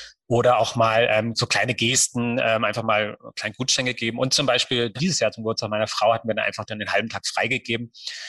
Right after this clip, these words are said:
sodass, ähm, wir alle quasi früher aus der Praxis rauskommen. Dass wir dann so ein bisschen einfach probieren, auch zu zeigen, dass wir es einfach auch wertschätzen, was sie tun und auch, dass sie in der ganzen Pandemie wirklich, ähm,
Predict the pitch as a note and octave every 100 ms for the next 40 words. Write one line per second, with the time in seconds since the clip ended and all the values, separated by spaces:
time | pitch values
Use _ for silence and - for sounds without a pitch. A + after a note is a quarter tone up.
0 | - - A2+ A2 G#2 - G#2 A2+ G2+ G#2+
1 | A#2 A2 G#2 - G#2 - A2 - - A2+
2 | - G#2 - - G#2 G#2+ - - A2 A2+
3 | A#2 - C3+ A2+ A#2+ G#2 - - C3 A2
4 | B2+ C3+ C3+ C3+ B2 - A#2 A2+ A#2 A#2
5 | - A2 A2+ A2+ A#2+ G#2 A2 A#2 - A2
6 | - G#2+ - - - - - - _ -
7 | A#2+ D3 - C3 B2 A2+ G#2+ A2 - A#2+
8 | A2 G#2 A2+ - A#2 A2 A2+ A2 A2 C3
9 | A#2+ - A#2 - A2 G#2 G#2 G2+